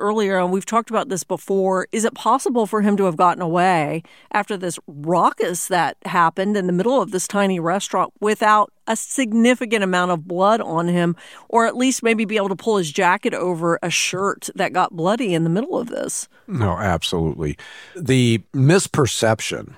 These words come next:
Speaker 2: out there is that when you have the super bloody crime scene, that the offender must have blood all over them. There are times that, yes, the offender gets very bloody. However,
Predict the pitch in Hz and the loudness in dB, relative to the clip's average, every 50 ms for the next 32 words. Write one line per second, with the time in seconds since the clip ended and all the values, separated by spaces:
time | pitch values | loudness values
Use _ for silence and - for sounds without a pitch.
0 | - - 101 101 101 98 _ - 76 60 60 58 57 58 - _ _ - - - | -4 0 2 2 2 0 _ -4 -4 -4 -2 -4 -6 -6 -10 _ _ -20 -20 -20
1 | - _ _ - - 101 95 85 - 98 92 87 76 107 104 98 92 101 98 90 | -20 _ _ -2 0 0 0 2 0 0 0 0 0 0 0 0 0 -2 -2 -2
2 | - - - - 117 113 110 113 110 107 104 101 92 - - _ - - - - | -4 -4 -2 0 0 2 4 4 4 4 2 2 0 -2 -8 _ -20 -20 -20 -20
3 | _ _ - 90 76 - - - - - 170 180 - - 147 131 98 - 113 110 | _ _ -8 -8 -6 -6 -6 -4 0 2 2 2 2 4 2 2 2 2 2 2
4 | 110 107 104 98 87 - - 95 92 85 85 85 85 76 - - 80 71 67 65 | 4 4 2 2 0 -2 -2 0 2 2 2 2 0 -2 -4 -6 -6 -6 -6 -4
5 | 67 82 80 - 113 110 95 - 147 156 156 151 143 131 120 110 101 - - 104 | -2 -4 -2 0 0 0 0 2 0 0 2 2 0 0 2 0 0 0 -2 -2
6 | 90 85 73 - - 113 117 117 113 110 107 101 - 95 98 92 95 85 78 76 | -2 -2 -2 -2 0 2 4 4 4 4 2 2 2 2 4 4 4 4 2 -2
7 | 71 69 71 64 62 - - - - _ _ - - 139 151 165 175 180 175 165 | -4 -6 -8 -8 -10 -10 -12 -14 -18 _ _ -8 0 2 4 6 6 6 4 2
8 | - - 139 127 127 131 120 110 95 123 113 104 107 127 113 87 - - - - | 2 2 2 4 4 2 0 2 2 4 2 2 2 0 0 0 0 -4 -8 -8
9 | - - - 117 98 - - 135 139 131 120 120 110 101 90 - - - 92 90 | -8 -2 0 0 0 2 2 2 4 4 4 2 2 2 0 0 2 2 2 4
10 | 87 85 76 71 80 69 62 55 53 - - _ _ _ _ _ _ - - 127 | 4 4 2 0 -2 -2 -2 -4 -6 -10 -14 _ _ _ _ _ _ -6 -2 -2
11 | 123 120 123 127 127 117 90 117 - | 0 2 2 2 0 0 -2 -6 -8